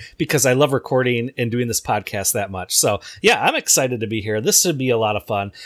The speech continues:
Uh, before we get into it, though, a little bit of breaking news today that I wanted to bring up and kinda ties in with, uh, our episode this evening. Uh,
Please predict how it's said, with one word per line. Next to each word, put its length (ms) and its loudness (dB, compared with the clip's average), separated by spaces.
Uh, 120 4
before 440 2
we 120 4
get 220 0
into 320 0
it, 120 0
though, 260 -2
a 20 -10
little 200 2
bit 100 2
of 100 4
breaking 380 0
news 260 0
today 440 0
that 180 0
I 100 0
wanted 360 -2
to 60 2
bring 240 0
up 260 -2
and 240 0
kinda 260 0
ties 340 0
in 160 2
with, 380 -4
uh, 300 -2
our 160 4
episode 380 2
this 160 2
evening. 340 -2
Uh, 220 0